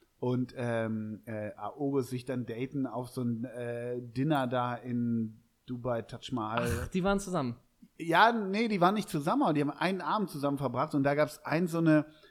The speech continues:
Speaker 1: so eine Story, ich weiß nicht, von Ina, aber dann haben sie also auch alle gepostet, wie,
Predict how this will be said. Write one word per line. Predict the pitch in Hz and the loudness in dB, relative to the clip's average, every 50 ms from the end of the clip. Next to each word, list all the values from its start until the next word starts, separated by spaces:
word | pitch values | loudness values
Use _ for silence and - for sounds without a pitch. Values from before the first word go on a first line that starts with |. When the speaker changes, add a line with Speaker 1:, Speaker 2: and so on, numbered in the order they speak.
| _ _ _ _ | _ _ _ _
Speaker 1:
so | - 139 | 0 2
eine | 143 143 139 | 4 4 4
Story, | 127 - - - 139 139 165 196 202 190 | 4 0 -2 2 4 4 4 4 2 2
ich | 156 123 117 | 0 -2 -4
weiß | 123 143 139 | -6 -2 0
nicht, | 151 139 131 127 | 0 0 0 0
von | - 135 139 139 143 139 | 0 0 0 0 -2 -4
Ina, | 147 151 165 175 156 147 139 | -4 -2 2 2 2 2 2
aber | 131 135 135 | 2 0 0
dann | 135 139 139 | -2 -2 -4
haben | 143 147 139 | -4 -4 -2
sie | 139 | -2
also | 135 123 131 127 | -2 -2 -2 -2
auch | 139 - - | -2 -4 -4
alle | - 143 160 165 | -4 -4 -2 0
gepostet, | 151 147 143 - 151 143 156 156 - 151 139 131 131 | 0 0 0 2 2 4 2 2 0 -2 -2 -2 0
wie, | 131 131 135 131 127 | 2 2 2 2 2